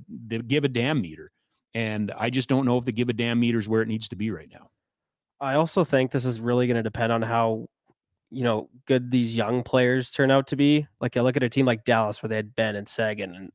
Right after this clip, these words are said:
Speaker 2: and they were getting older, they weren't looking so good, but then they got Robinson and, and Hintz come in, and they kind of turned it around. I think the same could be for the Flames here in a couple of years.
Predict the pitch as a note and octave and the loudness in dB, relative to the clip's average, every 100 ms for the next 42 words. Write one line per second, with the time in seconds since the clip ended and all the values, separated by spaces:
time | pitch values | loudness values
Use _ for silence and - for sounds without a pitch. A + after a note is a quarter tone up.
0 | - A2+ A#2+ A#2+ A#2 G2+ G#2 G2+ G2+ G2+ | -10 0 2 2 0 -4 -6 -6 -6 -8
1 | G2 - _ _ _ _ - A2+ A2 B2 | -10 -14 _ _ _ _ -2 0 0 0
2 | B2+ A#2 A2+ A#2 B2+ A2+ A2+ G#2+ G#2 G#2+ | 0 -2 -2 -2 0 0 0 0 0 0
3 | A#2+ A#2+ C3 B2 A2+ - A#2+ A2+ C3 C#3 | 0 0 2 2 0 -4 -4 0 0 0
4 | - A2 G#2+ B2+ A#2 - _ - B2+ B2+ | 0 0 0 -2 -4 -8 _ -4 -2 0
5 | A#2+ A2 - C3 A#2 A2 C3+ C3 A2+ A#2 | 0 0 0 2 2 2 4 4 2 -4
6 | _ - A#2 A#2 - A#2 A#2 A2+ A#2+ A2 | _ -6 -4 -4 -6 -4 -2 -2 -4 -6
7 | A2 - G2+ - A#2+ B2 A#2 G#2+ G2 - | -6 -8 -8 0 2 2 0 -4 -6 -8
8 | _ _ _ _ _ A2+ A2 A#2 A2 G#2 | _ _ _ _ _ -6 -4 -4 -6 -4
9 | A2+ G2+ - | -4 -4 -10